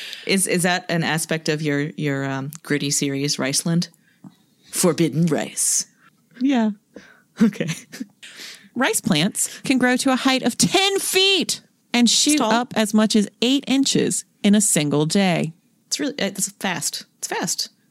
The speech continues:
Speaker 1: A bamboo, I know you can practically hear it growing if you're, if you're quiet enough. <laughs> Or is that just a Zen koan?
Speaker 2: I don't know.
Speaker 1: No, I mean,
Speaker 2: Write
Speaker 1: I,
Speaker 2: in
Speaker 1: you
Speaker 2: if you've ever heard bamboo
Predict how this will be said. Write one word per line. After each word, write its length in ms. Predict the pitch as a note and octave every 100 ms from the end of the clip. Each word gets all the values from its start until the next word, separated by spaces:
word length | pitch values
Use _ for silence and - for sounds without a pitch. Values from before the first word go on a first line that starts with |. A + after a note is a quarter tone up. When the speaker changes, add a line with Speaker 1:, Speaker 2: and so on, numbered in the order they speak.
| -
Speaker 1:
A 60 | F#3+
bamboo, 460 | G#3 G#3 G#3+ D4
I 100 | E3
know 140 | D#3+ D#3
you 160 | D#3
can 380 | D#3+ E3 D3+ - -
practically 440 | E3 E3 - C3+
hear 280 | C3 - F#3
it 140 | C#3+ -
growing 420 | C#3+ C#3+ B2 D#3+ - -
if 140 | -
you're, 120 | D3+ -
if 160 | E3+
you're 100 | D#3+ - _ -
quiet 320 | - D3 -
enough. 420 | E3+ A#3 - - G3+
<laughs> 240 | - - - - - - - - - -
Or 100 | F#3+
is 120 | E3 E3
that 140 | C#3+
just 160 | D3 D3+
a 60 |
Zen 280 | C3 C#3 C#3
koan? 520 | - C#3+ C3 C3+ G3 - - - G#3+
Speaker 2:
I 100 | A3+
don't 200 | A#3+ A3
know. 360 | G#3 G#3 D#3 D3+ - - - - _ _ _
Speaker 1:
No, 120 | F#3+
I 60 | F#3
mean, 120 | F3+
Speaker 2:
Write 200 | B3 F#4+
Speaker 1:
I, 40 | F4+ F4+
Speaker 2:
in 120 | G3
Speaker 1:
you 80 | -
Speaker 2:
if 120 | F#3+
you've 180 | A3 A3
ever 260 | G3+ F3+ F#3
heard 480 | F3 E3+ C#3+ D#3 D#3+ - _
bamboo 640 | F3 E3 D#3 D3 C#3 D3+